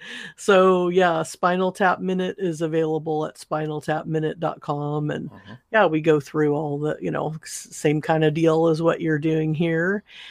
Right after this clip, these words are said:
Speaker 1: And, uh, all those are available. And we actually got to, uh, speak with the actor Dave Caff-, Dave, David Caffinetti,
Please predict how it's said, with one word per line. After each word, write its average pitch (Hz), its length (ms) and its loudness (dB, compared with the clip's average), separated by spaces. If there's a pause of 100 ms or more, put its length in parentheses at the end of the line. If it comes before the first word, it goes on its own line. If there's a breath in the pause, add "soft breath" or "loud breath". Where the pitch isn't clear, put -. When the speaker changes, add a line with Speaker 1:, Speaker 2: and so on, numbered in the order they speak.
(220 loud breath)
Speaker 1:
And, 151 560 2
uh, 151 340 0
all 151 140 -2
those 151 260 2
are 156 240 0
available. 156 760 2
And 175 120 0
we 156 120 0
actually 156 640 -4
got 160 260 -8
to, 156 420 -4 (600 soft breath)
uh, 151 280 -2
speak - 400 -6
with 156 400 2 (120)
the 151 400 0
actor 151 520 0
Dave 147 600 -2 (140)
Caff-, 143 300 -2 (140)
Dave, 165 460 4 (680)
David 175 720 4
Caffinetti, 156 840 -2